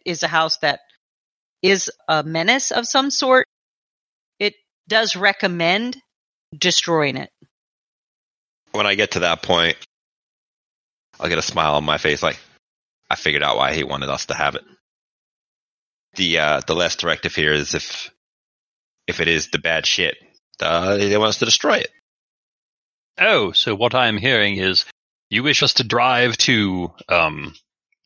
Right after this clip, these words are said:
Speaker 3: Dunmouth, Innswich, Dunwich, Dunwich, yes, that's it. You want us to drive to Dunwich in the dead of night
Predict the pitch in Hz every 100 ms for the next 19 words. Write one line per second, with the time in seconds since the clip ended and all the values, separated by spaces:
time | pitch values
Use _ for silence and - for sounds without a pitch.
0 | - 87 87 85 87 87 92 87 90 85
1 | - - - _ _ _ 196 185 107 -
2 | - - 117 78 - 87 - - - -
3 | _ _ _ _ 107 113 110 - 147 185
4 | 104 82 - - - - _ _ _ _
5 | _ 110 95 104 120 78 - -